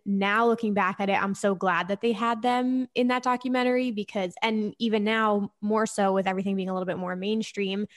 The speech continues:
you just have no idea how old the person is next to you. And I can even say, like, so many people I've met at the last few festivals were in their thirties or in their forties. And I know a bunch of people who have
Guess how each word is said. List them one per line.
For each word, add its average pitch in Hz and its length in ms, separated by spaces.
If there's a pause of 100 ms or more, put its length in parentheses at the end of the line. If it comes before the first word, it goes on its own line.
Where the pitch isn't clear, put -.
(560)
you 233 120
just 294 180
have 339 140
no 202 260
idea 185 300
how 185 120
old 180 220
the 156 60
person 196 360
is 185 140
next 185 400
to 233 60
you. 254 200
And 196 100
I 185 140
can 208 300
even 196 280
say, 185 260
like, 180 160
so 196 200
many 190 160
people 185 260
I've 180 240
met 185 180
at 180 80
the 185 80
last 170 260
few 196 120
festivals 180 580
were 185 160
in 190 380 (320)
their 190 200
thirties 196 560
or 196 80
in 196 140
their 190 160
forties. 196 560
And 190 340
I 196 140
know 190 120
a 180 200
bunch 196 240
of 208 80
people 190 500
who 196 360
have 180 360